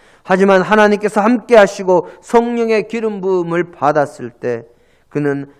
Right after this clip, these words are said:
하나님이 주시는 사명감에 불타는 사람, 하나님께서 나의 힘이 되심을 믿고 하나님의 능력에 힘입어 이스라엘을 구원하는 사람이 되었고, 이 모두가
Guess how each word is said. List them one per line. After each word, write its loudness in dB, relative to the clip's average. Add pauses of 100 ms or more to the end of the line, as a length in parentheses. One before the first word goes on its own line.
(100)
하나님이 -4
주시는 -12
사명감에 -4
불타는 -6
사람, -8 (400)
하나님께서 2
나의 6
힘이 -8
되심을 0
믿고 2 (160)
하나님의 6
능력에 6
힘입어 0 (160)
이스라엘을 0
구원하는 4
사람이 -4
되었고, -10 (400)
이 -4
모두가 -6